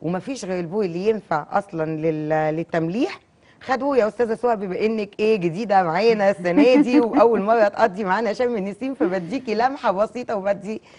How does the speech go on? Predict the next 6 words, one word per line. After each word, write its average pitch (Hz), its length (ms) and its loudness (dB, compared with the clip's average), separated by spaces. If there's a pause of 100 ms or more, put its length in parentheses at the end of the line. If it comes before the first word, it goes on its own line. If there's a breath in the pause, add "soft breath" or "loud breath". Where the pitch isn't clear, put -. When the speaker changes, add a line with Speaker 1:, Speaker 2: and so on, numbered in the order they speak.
(140 loud breath)
Speaker 1:
للسادة 233 340 0
المشاهدين 208 680 -4
لمحة 247 300 -2
بسيطة 196 520 -4
إزاي 233 580 -2 (360 soft breath)
ابتدينا 233 680 -2